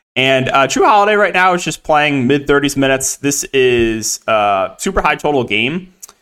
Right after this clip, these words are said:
And, um, he's averaging a little over seven assists on the season, seven point one.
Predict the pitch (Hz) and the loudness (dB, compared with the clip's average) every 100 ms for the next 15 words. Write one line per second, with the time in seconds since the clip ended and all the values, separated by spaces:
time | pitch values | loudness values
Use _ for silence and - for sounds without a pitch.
0 | _ _ _ 120 120 120 120 117 117 117 | _ _ _ -2 0 0 2 2 2 2
1 | 113 117 117 _ _ _ _ _ _ - | 0 -4 -10 _ _ _ _ _ _ -8
2 | 147 160 202 226 185 147 151 127 135 127 | -4 0 0 0 0 0 0 0 0 -2
3 | - 110 113 120 113 110 113 - - 107 | -2 -2 -2 -4 -6 -6 -8 -10 -6 -6
4 | 95 - 107 135 131 101 98 - - 117 | -6 -8 -8 -8 -4 -4 -4 -4 -4 -4
5 | 151 185 196 | -2 0 -4